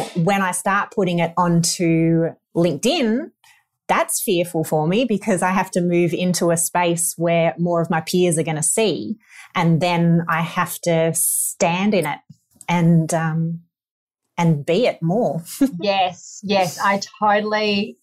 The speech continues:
Speaker 2: feel all of that. And I'm sure that many people listening in can a hundred percent relate to it. And I think that's why it's such an important conversation to have because, um,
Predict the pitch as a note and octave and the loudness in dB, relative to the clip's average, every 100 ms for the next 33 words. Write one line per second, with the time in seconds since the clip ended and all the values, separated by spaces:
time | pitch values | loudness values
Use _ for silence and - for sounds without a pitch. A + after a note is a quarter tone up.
0 | _ _ - - - A#3 A3 G#3 G#3 - | _ _ -10 -10 -12 -2 0 0 -2 -2
1 | A3+ A#3+ A#3+ A#3 D#3 D#3 - _ - G#3+ | 0 2 2 0 -2 -4 -6 _ -2 0
2 | G#3 G#3 G#3 A#3+ A3 G#3 G3+ - _ _ | 2 0 -2 -2 2 2 0 -4 _ _
3 | _ G3+ F#3+ G#3+ G#3+ G#3+ G3+ - G3 F#3 | _ -2 2 2 2 2 0 0 0 2
4 | F#3+ - _ _ _ F#3 F#3+ - F#3 F3 | 0 -4 _ _ _ 0 0 0 0 2
5 | F3 E3+ E3 F3 - F3+ E3+ E3+ E3 D#3+ | 2 4 2 0 0 2 4 2 0 0
6 | F3+ F3 F3 E3 E3+ - D3+ D3 C#3 - | 4 4 0 -2 -2 -2 -2 0 0 0
7 | F#3 D#3+ - F3 F3 G#3 G3+ - D#3+ - | 0 0 2 0 0 0 0 0 -2 -2
8 | E3+ D#3 - - F3+ - E3+ - E3 F3 | 0 0 0 -6 -4 0 -2 0 -2 0
9 | F#3+ F3 F3 F3+ D#3+ D3+ C#3 C#3+ D#3 - | 0 0 0 -2 -2 0 0 0 -2 -4
10 | D3+ E3 D3+ C#3+ - E3+ - E3+ D#3+ - | -4 0 0 0 -4 -6 0 0 0 -4
11 | - - _ - - _ E3+ D#3+ D3+ D3+ | -14 -20 _ -20 -20 _ 0 0 0 -4
12 | D3+ | -4